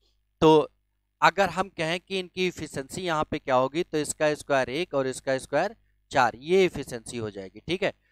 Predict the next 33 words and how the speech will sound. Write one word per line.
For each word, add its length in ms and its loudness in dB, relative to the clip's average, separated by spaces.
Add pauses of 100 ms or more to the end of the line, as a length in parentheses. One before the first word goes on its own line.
(260)
अब, 280 6 (3250)
अब 180 8
यहां 320 2
से 160 0
जो 160 6 (300)
ये 280 -2
बात 280 8
आ 100 6
रही 300 -2
है, 180 0 (840)
ठीक 140 4
है, 120 6 (540)
कह 120 10
रहा 120 8
है 60 4
कि 320 -6 (760)
ये 200 6
जो 160 12
efficiency 640 2
होगी 240 8
ये 220 4
plus 400 2
में 100 4
होगी 280 4
और 180 10
ये 180 0
minus 440 -2
में 60 2
होगी, 180 -2
ये 120 2
बात 260 4
याद 220 0
रखिएगा, 380 -6